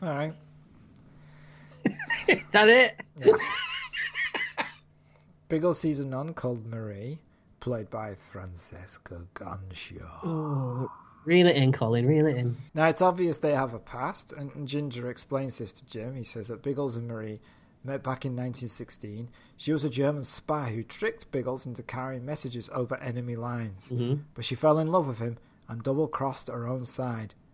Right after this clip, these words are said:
Speaker 1: Now, both sides want her for the firing squad.
Speaker 2: I bet they do.
Speaker 1: He says, "Don't worry, Biggles won't be taken in twice."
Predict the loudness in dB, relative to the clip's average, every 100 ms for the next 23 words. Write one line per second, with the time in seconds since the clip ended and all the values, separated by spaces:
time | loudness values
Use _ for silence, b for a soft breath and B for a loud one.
0 | -10 -2 0 0 -2 b b _ -4 4
1 | 4 4 -2 -2 -2 -4 -6 -8 -8 -8
2 | -8 -6 -8 -8 -10 -10 -12 -14 -14 -12
3 | -12 -14 -18 -18 -4 -2 0 2 2 0
4 | -4 -8 0 2 2 -6 _ _ 2 4
5 | 6 6 6 B B 2 4 4 2 2
6 | 0 -2 -2 0 0 -2 -4 -6 -6 -10
7 | -8 -8 -8 -12 -16